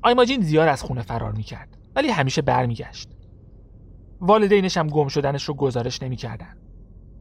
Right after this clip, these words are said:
این بار برنگشت. نولز مدعی شده بعداً دوباره به همون جایی رفته که دختر رو ول کرده. حیوونا بدنش رو خورده بودن و فقط یه تیکه اسکلت ازش باقی مونده بود.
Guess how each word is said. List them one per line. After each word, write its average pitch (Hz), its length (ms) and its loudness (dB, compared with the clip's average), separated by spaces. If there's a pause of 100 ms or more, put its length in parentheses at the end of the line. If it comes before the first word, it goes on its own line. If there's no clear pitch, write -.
(960)
این 190 140 4
بار 143 140 8
برنگشت. 123 680 -4 (920)
نولز 190 280 4
مدعی 143 280 0
شده 147 200 0
بعداً 117 360 -4 (320)
دوباره 233 260 4
به 208 100 2
همون 170 240 0
جایی 151 220 0
رفته 147 220 -2
که 147 120 -6
دختر 120 280 -6
رو 117 100 -2
ول 117 140 -6
کرده. 107 500 -12 (1000)
حیوونا 190 320 4
بدنش 151 360 2
رو - 100 -4
خورده 123 320 -2
بودن 117 340 -6 (340)
و 208 60 0
فقط 190 280 2
یه 175 80 0
تیکه 156 320 -6
اسکلت 127 360 -4
ازش 117 280 -4
باقی 120 300 -6
مونده 117 240 -6
بود. - 240 -20